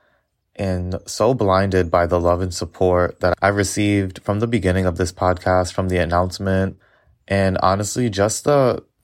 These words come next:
growth that I've already experienced and seen with it. Like,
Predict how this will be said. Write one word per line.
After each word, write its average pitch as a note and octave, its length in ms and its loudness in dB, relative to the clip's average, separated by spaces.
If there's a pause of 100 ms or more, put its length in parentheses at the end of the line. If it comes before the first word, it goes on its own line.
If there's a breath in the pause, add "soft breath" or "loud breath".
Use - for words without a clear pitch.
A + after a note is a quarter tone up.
(580)
growth F#2 500 0
that F2 220 0
I've F2+ 160 2
already F#2+ 320 2
experienced F2+ 1000 -4
and E2+ 200 -4
seen A2 400 -2
with F2 200 -2
it. F2 200 2
Like, F2 280 0